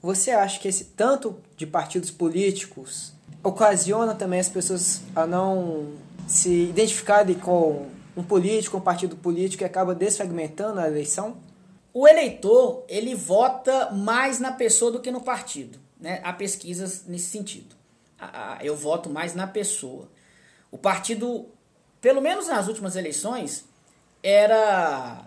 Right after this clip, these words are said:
Speaker 2: talvez um segundo plano, considerando que o meu, a minha intenção maior é votar na pessoa.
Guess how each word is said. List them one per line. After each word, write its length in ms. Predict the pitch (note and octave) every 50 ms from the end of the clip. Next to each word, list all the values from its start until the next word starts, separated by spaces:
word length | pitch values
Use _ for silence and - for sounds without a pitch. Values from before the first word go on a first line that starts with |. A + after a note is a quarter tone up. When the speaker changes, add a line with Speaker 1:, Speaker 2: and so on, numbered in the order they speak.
| -
Speaker 2:
talvez 320 | - F#3+ F#3 G3 A3+ A3 B3
um 400 | A#3+ A#3+ A#3+ A#3 A3+ A3+ G#3 - - - _ -
segundo 400 | - - B3+ A#3 D4+ D4+ B3+ -
plano, 440 | - F3+ E3+ D3 B2+ A2 A#2 - - - _ _ _ _ _ _ _ _ - - - -
considerando 480 | - E3 - - F3 E3 F#3 G3+ F#3+
que 420 | - - G#3 G#3+ A3 G3+ - - - _ _
o 120 | - - F3
meu, 560 | F3 D#3+ E3+ E3+ E3+ F3 F3 E3 - C#3 - - - - _ _ - F#2 - - - _ - - _ -
a 120 | C#3+ C#3
minha 180 | C#3+ D3+ D#3+ E3
intenção 400 | E3+ - F3 D#3+ D3 - F3 F3
maior 220 | E3 D#3 D#3+ F3
é 40 | F#3+
votar 340 | F3 F3 E3+ E3+ F3+ E3+ E3+
na 120 | F3 G3+
pessoa. 520 | G3+ - G3+ F3 - - - - B2+ B2